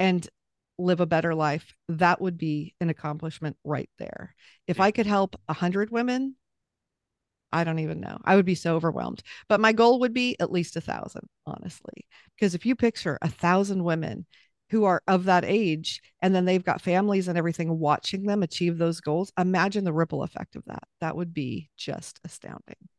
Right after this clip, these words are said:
Speaker 1: So,
Speaker 2: Yeah.
Speaker 1: I mean, if I'm gonna go all out fantasy, that's what I would say.
Speaker 2: There we go. Help
Speaker 1: Yeah.
Speaker 2: one thousand women really level up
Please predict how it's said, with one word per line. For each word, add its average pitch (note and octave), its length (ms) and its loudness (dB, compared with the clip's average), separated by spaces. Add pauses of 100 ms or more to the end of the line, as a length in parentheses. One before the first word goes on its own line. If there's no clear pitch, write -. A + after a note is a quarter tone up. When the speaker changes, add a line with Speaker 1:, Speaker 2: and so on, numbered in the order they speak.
(340)
Speaker 1:
So, - 160 -10
Speaker 2:
Yeah. G#2+ 180 -4 (300)
Speaker 1:
I - 20 -12
mean, E3+ 140 -4
if F3+ 80 -2
I'm G#3 120 6
gonna A#3 160 4
go G3+ 220 6
all F#3 180 6
out F3+ 160 6
fantasy, E3 520 -4
that's - 180 -12
what - 80 -12
I - 100 -8
would - 140 -14
say. - 380 -14 (760)
Speaker 2:
There A2+ 160 -2
we A2+ 100 -6
go. A2 280 0 (200)
Help A#2+ 180 -2
Speaker 1:
Yeah. F2+ 60 -18
Speaker 2:
one A#2 220 -4
thousand B2+ 640 2
women G2 560 -6
really G#2 320 -10
level F#2+ 400 -10
up F#2 180 -12